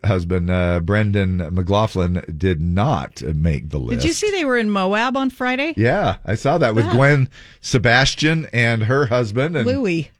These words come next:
Speaker 2: yeah.
Speaker 1: Yeah, it's kinda cool that they were showing some pictures of, of Moab, and, and, uh, that was,
Speaker 2: The
Speaker 1: that was
Speaker 2: Delicate
Speaker 1: awesome.
Speaker 2: Arch.
Speaker 1: Yeah.
Speaker 2: Uh,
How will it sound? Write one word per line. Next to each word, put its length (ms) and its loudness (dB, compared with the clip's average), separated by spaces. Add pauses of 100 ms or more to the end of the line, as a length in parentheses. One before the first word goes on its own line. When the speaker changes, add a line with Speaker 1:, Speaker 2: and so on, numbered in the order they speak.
(100)
Speaker 2:
yeah. 260 -2
Speaker 1:
Yeah, 220 2
it's 100 -2
kinda 240 2
cool 320 2
that 120 -2
they 140 4
were 120 2
showing 400 2
some 260 -2
pictures 440 0
of, 240 0 (540)
of 220 2
Moab, 680 4
and, 260 0 (520)
and, 280 0
uh, 140 2
that 100 0
was, 220 -2
Speaker 2:
The 80 -2
Speaker 1:
that 100 2
was 140 2
Speaker 2:
Delicate 240 2
Speaker 1:
awesome. 80 2
Speaker 2:
Arch. 260 0
Speaker 1:
Yeah. 520 2
Speaker 2:
Uh, 20 0